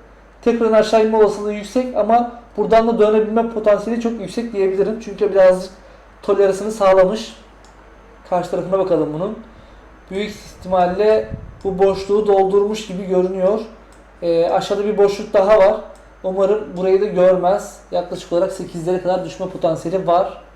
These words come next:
bu hissenin. O yüzden dikkat edilmesi gereken hisselerden bir tanesi. All B P'de geçtik arkadaşlar. Ee, Uşak'ta az önce bakmıştık, yani video çekmiştik.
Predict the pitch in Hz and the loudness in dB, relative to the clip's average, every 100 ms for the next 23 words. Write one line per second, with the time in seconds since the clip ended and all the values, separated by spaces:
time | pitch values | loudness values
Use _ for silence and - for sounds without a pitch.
0 | 170 170 - 160 175 190 - - - - | -6 -6 -6 -8 -8 -10 -18 -20 -20 -10
1 | 175 165 185 175 185 180 175 165 175 170 | -4 0 0 0 -4 -4 -6 -4 -4 -4
2 | 170 160 185 180 180 165 151 139 196 202 | -2 -2 -2 -2 -2 -4 -4 -6 -6 -8
3 | - - - - - - - 196 208 214 | -14 -20 -20 -20 -20 -10 0 2 2 -4
4 | 226 208 185 - 190 170 175 165 - 214 | -4 -2 -2 0 0 2 0 -2 0 0
5 | 220 - - - - - 175 170 175 214 | 0 -6 -20 -20 -20 -8 0 2 2 -2
6 | - 233 233 220 233 226 233 226 - 185 | -2 2 2 0 0 2 0 0 -10 -10
7 | 180 190 190 190 175 175 196 214 220 - | 2 4 4 -2 -8 -8 -6 -6 -6 -10
8 | 220 | -12